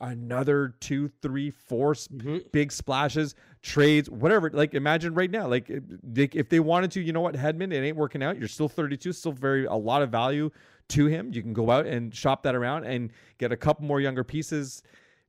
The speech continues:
Speaker 1: or do that in a couple of years from now, it doesn't matter. It would still translate to success. No matter how you look at it, this team is built for success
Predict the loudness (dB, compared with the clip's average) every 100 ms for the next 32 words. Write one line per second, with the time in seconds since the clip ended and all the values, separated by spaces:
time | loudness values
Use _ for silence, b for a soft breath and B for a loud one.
0 | _ 0 2 2 4 2 2 -2 0 0
1 | 2 2 2 2 0 -4 -4 -4 -4 -6
2 | -4 -4 -2 0 0 -2 -4 -2 0 0
3 | -4 -6 -4 -2 -2 -2 -4 -2 -2 -2
4 | 0 4 4 4 2 2 2 0 -6 _
5 | _ _ _ _ -14 -8 -8 -6 -6 -2
6 | -4 -4 -4 -4 -8 -10 -10 -2 -2